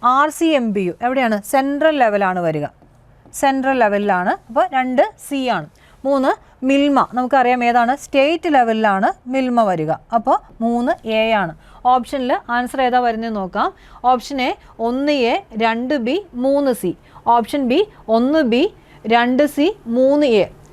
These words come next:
ഓപ്ഷൻ സി ഒന്ന് സി, രണ്ട് എ, മൂന്ന് ബി. ഓപ്ഷൻ ഡി ഒന്ന് ബി, രണ്ട് എ, മൂന്ന് സി. ഏതാ ആൻസർ വരുന്നത്?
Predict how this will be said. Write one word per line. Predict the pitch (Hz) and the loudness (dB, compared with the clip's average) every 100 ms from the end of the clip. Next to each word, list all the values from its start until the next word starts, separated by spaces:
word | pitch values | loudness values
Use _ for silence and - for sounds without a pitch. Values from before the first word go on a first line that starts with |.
| - - - 226 | -20 -16 0 2
ഓപ്ഷൻ | 226 285 269 | 2 -2 -2
സി | 285 339 - - 240 | 0 0 0 2 2
ഒന്ന് | 269 311 311 | 4 2 2
സി, | 269 381 466 214 | 2 0 -2 0
രണ്ട് | 233 226 262 285 262 | 2 2 2 4 2
എ, | 381 - 233 | 0 -4 0
മൂന്ന് | 262 294 294 202 | 2 4 2 2
ബി. | 165 - - - - - 220 | -2 -4 -20 -20 -8 0 2
ഓപ്ഷൻ | 214 285 240 | 2 -2 2
ഡി | 277 392 - 226 | 0 0 -2 0
ഒന്ന് | 240 277 247 | 2 2 4
ബി, | 294 440 - 226 | 0 0 -2 0
രണ്ട് | 226 233 262 254 | 0 2 0 2
എ, | 370 - 233 247 | 0 -2 -4 0
മൂന്ന് | 262 269 247 | 2 2 -2
സി. | 196 170 - - 247 | -2 -6 -10 -4 0
ഏതാ | 254 277 | 2 2
ആൻസർ | 254 294 277 | 2 2 2
വരുന്നത്? | 262 240 240 | 2 2 0